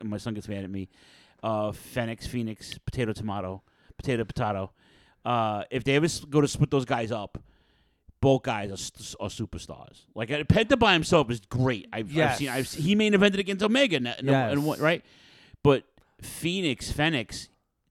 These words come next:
Speaker 1: to me, he's Rey Mysterio two point oh.
Speaker 2: Y-, yeah, but, uh,
Speaker 1: The prob-, the problem is though he's not. He doesn't speak English very well.
Speaker 2: Yeah.
Speaker 1: That's one,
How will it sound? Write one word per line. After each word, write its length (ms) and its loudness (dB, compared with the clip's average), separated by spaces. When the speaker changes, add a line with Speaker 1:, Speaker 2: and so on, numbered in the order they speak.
Speaker 1:
to 160 2
me, 440 4
he's 420 -2
Rey 220 6
Mysterio 640 4
two 160 2
point 260 0
oh. 200 -6
Speaker 2:
Y-, 220 -14
yeah, 640 2
but, 480 0
uh, 300 -2
Speaker 1:
The 80 0
prob-, 340 8
the 100 -16
problem 400 6
is 160 6
though 240 6
he's 300 -4
not. 320 -4
He 160 -4
doesn't 200 -4
speak 300 -6
English 260 0
very 200 -6
well. 280 -8
Speaker 2:
Yeah. 440 -2
Speaker 1:
That's 260 -2
one, 400 -2